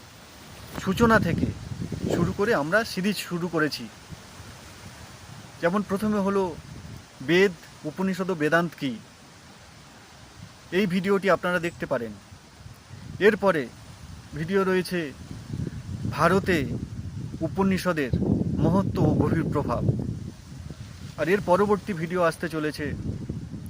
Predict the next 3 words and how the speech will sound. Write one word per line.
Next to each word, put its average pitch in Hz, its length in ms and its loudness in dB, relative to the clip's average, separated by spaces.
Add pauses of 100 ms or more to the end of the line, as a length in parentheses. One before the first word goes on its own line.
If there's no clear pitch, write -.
(1700)
পুরো 214 220 4
বিশ্বতে 170 640 0 (960)
উপনিষদের 170 680 0